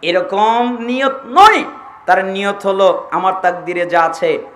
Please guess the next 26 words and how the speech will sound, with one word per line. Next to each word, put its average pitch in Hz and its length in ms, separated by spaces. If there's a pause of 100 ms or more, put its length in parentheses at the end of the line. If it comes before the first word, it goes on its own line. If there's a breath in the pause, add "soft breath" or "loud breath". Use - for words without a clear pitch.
(160)
তাতেই 175 280
আমি 226 160
সন্তুষ্ট, 254 680 (640)
তাতেই 403 320
আমি 381 180
খুশি।" 285 600 (300)
যারা 262 280
মানুষের 392 680
প্রতি 359 240
মুখাপেক্ষী 285 640
নয়, 247 240 (340)
আল্লাহর 220 360
প্রতি 214 220
মুখাপেক্ষী 190 560
হয়। 175 220 (340)
কেন? 185 160 (800)
মানুষ 185 640 (120)
উল্টা 202 440
জাতি, 156 500 (320)
মানুষের 202 520
কাছে 208 240
যত 190 420
চাইবেন 202 460
ও 190 140
তত 180 260 (420)
বেজার, 139 300